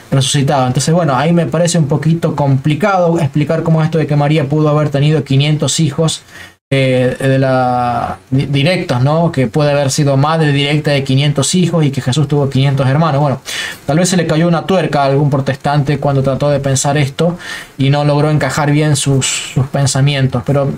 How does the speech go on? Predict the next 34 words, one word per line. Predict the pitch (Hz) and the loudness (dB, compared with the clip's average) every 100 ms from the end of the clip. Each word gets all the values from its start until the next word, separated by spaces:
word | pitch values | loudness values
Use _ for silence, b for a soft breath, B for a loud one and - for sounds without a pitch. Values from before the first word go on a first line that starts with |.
| - | -4
para | 147 147 | 0 0
los | 151 | 2
que | 165 | 0
pretenden | 160 185 180 | 0 0 2
enseñar | 170 165 160 170 170 | 2 2 2 2 2
griego | 156 170 170 151 | 2 2 2 2
a | |
la | 143 | 2
Iglesia | 143 156 151 | 2 0 0
Católica, | 147 135 156 139 151 147 B B | -2 0 0 0 -2 -4 B B
sepan | - 196 185 175 165 | -6 -2 0 0 2
que | |
la | 151 | 2
Iglesia | 147 165 160 | 2 2 0
Católica | 143 160 160 156 | 0 0 0 0
les | 139 | 0
enseña | 147 139 160 147 | 0 2 2 2
griego | 143 151 143 | 2 2 2
a | 147 | 2
ellos | 156 143 | 2 2
y | 135 | 2
diciéndoles, | 143 135 156 147 151 - B B | 2 0 2 2 0 -2 B B
"Adelfos | 147 175 175 160 | 0 0 2 2
no | 170 | 2
significa | 165 156 139 151 123 | 2 2 2 0 0
hijo | 135 135 | 0 0
exclusivo | 131 135 131 - 139 131 | 0 0 0 0 2 2
de | 131 | 2
una | 131 | 2
madre, | 131 135 139 131 | 2 2 0 0
sino | 139 151 | 2 0
que | 147 | 0
puede | 120 151 | 0 0
significar | 135 143 135 135 147 156 | 2 2 2 0 -2 -2